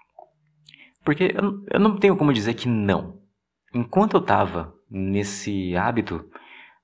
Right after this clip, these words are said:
de dar o, <clears throat> de fazer o, o, o que dava pra fazer pra chegar lá,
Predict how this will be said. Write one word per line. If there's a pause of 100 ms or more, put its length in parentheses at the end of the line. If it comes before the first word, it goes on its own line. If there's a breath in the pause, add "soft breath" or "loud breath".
de
dar
o, (340)
<clears throat>
de
fazer
o,
o,
o
que
dava
pra
fazer
pra
chegar
lá,